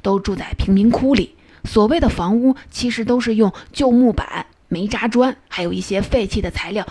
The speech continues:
临时拼凑成的，街上遍地也都是垃圾。这种卫生环境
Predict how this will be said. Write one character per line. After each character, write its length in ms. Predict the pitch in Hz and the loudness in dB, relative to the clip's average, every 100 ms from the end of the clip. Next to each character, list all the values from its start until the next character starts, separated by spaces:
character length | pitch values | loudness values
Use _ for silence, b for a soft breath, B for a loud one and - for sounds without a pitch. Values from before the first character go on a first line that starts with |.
| B | B
临 180 | 190 208 | -2 0
时 160 | 208 | -2
拼 320 | - - 269 277 | -4 0 2 2
凑 180 | 269 | 2
成 240 | 185 - - | 0 -2 -4
的， 140 | - - b b b | -8 -10 b b b
街 220 | b 233 233 | b 2 4
上 160 | 220 | 4
遍 320 | 220 294 214 185 | 2 0 0 0
地 160 | 190 | -2
也 100 | 160 | -4
都 120 | - 170 | -6 -8
是 120 | 165 | -6
垃 200 | 170 165 | -6 -6
圾。 280 | 185 185 - _ B B - | -4 -4 -6 _ B B -4
这 80 | |
种 200 | 330 233 220 | 2 4 4
卫 120 | 269 | 2
生 220 | 277 294 | 2 2
环 240 | - 170 | 0 -2
境 180 | 214 269 | 0 -2